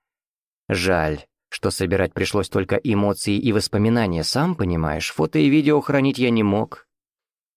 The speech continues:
И тут Патрик шел по правильному пути, только с личностью коллекционера ошибся. И поплатился за это Горан, причем самой дорогой ценой. «Зачем ты стал убивать?» спросил Патрик.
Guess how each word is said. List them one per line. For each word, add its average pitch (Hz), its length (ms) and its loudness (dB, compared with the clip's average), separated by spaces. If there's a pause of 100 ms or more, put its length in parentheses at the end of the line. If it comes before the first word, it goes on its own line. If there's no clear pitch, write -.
(300)
И 120 100 2
тут 196 380 -2
Патрик 160 400 2
шел 151 240 2
по 143 120 0
правильному 101 560 0
пути, 80 360 -4 (340)
только 127 300 2
с - 100 -4
личностью 127 560 0
коллекционера 120 680 0
ошибся. - 520 -8 (460)
И 113 100 2
поплатился 117 640 0
за 110 140 2
это 117 200 2
Горан, 92 540 0 (400)
причем 87 580 -4 (360)
самой 85 440 -2
дорогой 85 360 -2
ценой. 90 420 -6 (1500)
«Зачем 104 380 0
ты 110 80 -2
стал 117 220 0
убивать?» 113 580 0 (260)
спросил 98 480 -2
Патрик. - 480 -4